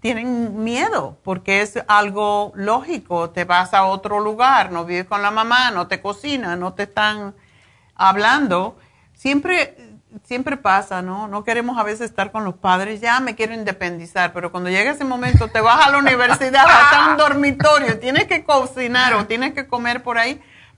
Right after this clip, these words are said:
pues ya nos entra el pánico. Así que para esos muchachos también David los está ayudando y tiene muchos de ellos. Así que vengan, se acuestan en su camita, se dan su masajito y después David los,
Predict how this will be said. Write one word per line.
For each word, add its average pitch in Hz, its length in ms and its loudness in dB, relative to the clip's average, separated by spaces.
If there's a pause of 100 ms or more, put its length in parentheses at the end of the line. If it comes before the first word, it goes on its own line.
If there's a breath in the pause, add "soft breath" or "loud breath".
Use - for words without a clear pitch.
(120)
pues 214 400 -2
ya 185 260 0
nos 196 160 -4
entra 175 200 -8
el 170 60 -12
pánico. 147 440 -4 (400 soft breath)
Así 220 260 -8
que 202 400 -6 (220)
para 208 320 2
esos 269 360 -4
muchachos 220 600 -8
también 202 460 -10
David 190 260 -6
los 190 180 -8
está 190 200 -12
ayudando 196 460 -10
y 202 40 -12
tiene 190 220 -12
muchos 190 420 -12
de 180 220 -10
ellos. 214 380 -14
Así - 220 -20
que 185 200 -8
vengan, 294 840 0 (220 loud breath)
se - 100 -8
acuestan 202 420 -2
en 277 120 -4
su 277 160 -6
camita, 247 580 0
se 233 140 -6
dan 196 180 -4
su 247 140 -8
masajito 220 960 -2 (300 soft breath)
y 214 100 -6
después 196 440 -4
David 196 240 -2
los, 185 300 -4